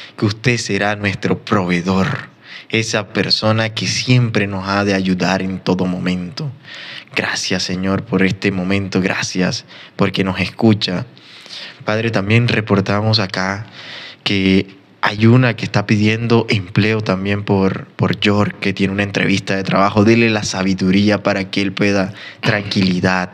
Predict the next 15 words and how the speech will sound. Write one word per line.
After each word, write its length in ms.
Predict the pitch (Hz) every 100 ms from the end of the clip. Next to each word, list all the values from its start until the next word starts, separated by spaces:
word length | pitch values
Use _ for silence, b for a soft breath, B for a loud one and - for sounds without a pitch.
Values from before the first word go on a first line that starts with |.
| B B -
para 220 | 110 123
que 100 | 135
él 80 | 127
pueda 340 | 131 135 131
llevar 340 | 120 104 113 120
esa 160 | 117
entrevista 480 | 117 107 107 104 104
a 40 |
cabo 360 | 95 98 95 95
y 40 | 95
que 160 | 92
pueda 500 | - 101 98 95 - B B
ser 280 | - 117 113
seleccionado, 800 | - 98 95 - 92 90 87 85
Señor. 440 | - - - -